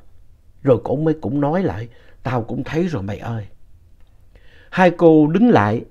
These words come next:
nhìn thêm một chút, thì nó lại thêm cái chân rớt xuống, rồi lại cái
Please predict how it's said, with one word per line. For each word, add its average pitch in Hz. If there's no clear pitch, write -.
nhìn 135
thêm 151
một 98
chút, 233
thì 131
nó 220
lại 139
thêm 156
cái 208
chân 135
rớt 170
xuống, 196
rồi 151
lại 117
cái 226